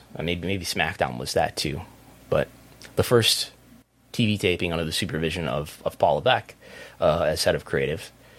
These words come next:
was at Madison Square Garden. And here's the, the photo of, of Brandon Ross, uh, taking a photo of, um, Triple H on the ramp at Madison Square Garden. Um, he did speak so to, uh,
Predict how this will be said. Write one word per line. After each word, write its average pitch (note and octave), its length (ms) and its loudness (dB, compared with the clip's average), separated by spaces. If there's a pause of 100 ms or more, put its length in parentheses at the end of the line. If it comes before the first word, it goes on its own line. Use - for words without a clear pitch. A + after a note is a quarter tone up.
(160)
was - 140 -2
at D2+ 160 2
Madison G2+ 400 -2
Square F2+ 300 0
Garden. C2+ 500 -2
And F2 120 4
here's F#2+ 220 4
the, E2 160 2
the - 120 -8
photo D#2 380 4
of, - 320 -2
of D2+ 140 0
Brandon C2+ 300 0
Ross, D2+ 500 4
uh, C2 140 2
taking C#2+ 240 0
a - 40 -4
photo C#2 280 2
of, C2+ 200 -4
um, B1+ 280 0 (880)
Triple F2+ 240 2
H - 220 -2 (320)
on A2 180 6
the G2+ 80 2
ramp D#2+ 300 2 (480)
at G#1 100 -2
Madison C2 320 -2
Square C#2 240 2
Garden. B1+ 380 0 (1120)
Um, D2 460 2 (1200)
he C#3+ 200 2
did C3+ 200 4
speak C#3 400 2
so A2 280 4 (100)
to, G#2 260 4
uh, F2 280 6